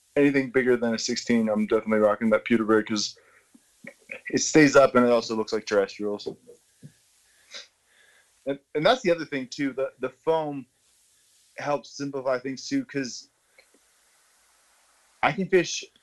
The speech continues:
a Chernobyl ant or an Amy's ant has been re-, really the go-to, and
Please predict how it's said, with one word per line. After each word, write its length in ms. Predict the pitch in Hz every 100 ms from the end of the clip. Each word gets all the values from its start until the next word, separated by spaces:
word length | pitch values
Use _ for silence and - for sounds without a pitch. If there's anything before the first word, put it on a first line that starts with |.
| -
a 80 |
Chernobyl 520 | - 143 143 143 123 117
ant 300 | 131 131 123
or 440 | 127 120 117 110 -
an 160 | 117 123
Amy's 300 | 127 123 107
ant 280 | 113 107 113
has 160 | 113
been 480 | 113 110 107 104 - - -
re-, 200 | 117 113 -
really 420 | - 120 120 120
the 180 | 107 107
go-to, 580 | 104 110 107 - 110 104 - _ _ _ _ _ - 123
and 340 | 123 113 110